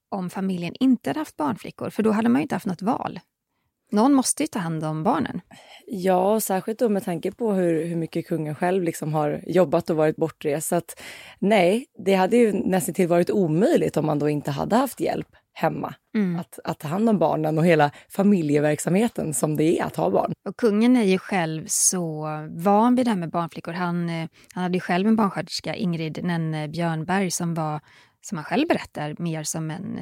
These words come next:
Speaker 1: en extra förälder, en extra mamma till honom. Hon fanns ju där. Det var hon som tröstade och plåstrade om och nattade och gav frukost och sådär.
Speaker 2: Och hon fanns ju också där i hela deras liv.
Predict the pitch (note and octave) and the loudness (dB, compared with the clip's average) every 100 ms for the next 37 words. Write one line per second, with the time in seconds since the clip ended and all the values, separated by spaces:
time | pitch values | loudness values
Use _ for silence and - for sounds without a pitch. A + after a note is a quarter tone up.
0 | - A#3 F#3 F3+ - - - E3 C#4 E3 | -10 -8 -6 -6 -8 -10 -8 -4 -2 -2
1 | F#3 - - D#3+ D#3 A3 B3 C#4+ C#4 - | -4 -8 -6 -6 -4 -4 -4 -2 -2 -4
2 | F3+ - G#3+ - E3 - E3 D#3+ B3+ D#3 | -6 -4 -4 -4 -6 -6 -6 -2 -2 -2
3 | D3 B3 - A#3 - F3 E3+ F3 G3+ - | -2 -2 -2 0 0 0 -4 -2 -4 -6
4 | F#3 F3 D#3 D#3 D#3+ F3+ - - D#3 D#3 | -4 -4 -4 -4 -4 -6 -10 -14 -12 -12
5 | - - E3 - E3 - D#3+ - - - | -12 -10 -10 -8 -12 -10 -10 -10 -8 -8
6 | - - - - - F3 F3 F3+ G3 G#3 | -10 -12 -20 -14 -4 -2 0 0 0 0
7 | - E3 D#3 D3+ F#3+ D#3 D3+ D3+ D3 A#3+ | -2 0 0 0 0 2 2 0 2 2
8 | G3 D3 | 2 0